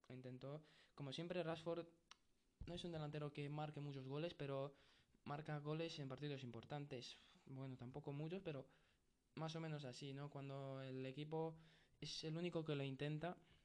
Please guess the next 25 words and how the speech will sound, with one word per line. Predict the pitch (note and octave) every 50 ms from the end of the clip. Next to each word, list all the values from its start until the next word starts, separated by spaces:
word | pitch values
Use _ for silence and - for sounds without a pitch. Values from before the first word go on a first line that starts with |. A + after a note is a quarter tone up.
| - - - -
junto | - C#3+ C#3+ C3 C3+ C#3 C#3 C3+
a | C3
Martial, | C3+ C#3+ D3 D#3+ D#3+ D#3+ E3 F3 F3+ F3+ F#3 F#3 -
eh, | - C3 C3 C3 C3 C3 C3 - - - -
bueno, | - C#3 C3 A#2+
Martial | A#2+ B2 B2+ - C3+ C3+
tampoco | C3 C3 B2 B2+ C3+ B2+ - B2+ B2 C3 - - - - - - - - - - -
está | - - - C#3
haciendo | C3+ D3 C#3+ C#3 C3+ C3+
gran | C3 C3 B2+ B2+
cosa. | B2+ - C3 C3 - E3 E3+ - - - - - - - - - _ _ _ - - - - - -
El | - C#3+
Manchester | D3 D3 D3+ D#3 D3 C#3+ D3
United | D3 D3 D3+ D#3 D3+ D3 D3
obviamente | D3+ D3 D3+ D3 D3 D3 C#3+ C#3+
necesita | C#3 C#3 C3 - C3 - - - D#3+
un | D#3
delantero, | D3 C3+ C3 C3 C3+ C3 - D3+ D#3+ F#3 F3+
pero | D#3+ D3 C#3+ C3+ C3+ C3+
Rashford | C#3+ C#3+ D3 - E3 E3
yo | D#3 D3 C#3
creo | D3 D3+ D3+
que | D3 D3+
de | C#3 C#3
momento | C#3 C3+ C3+ C#3 C#3+ D3 D3 D3 D3 C#3+ C#3 C#3 C3+ C3+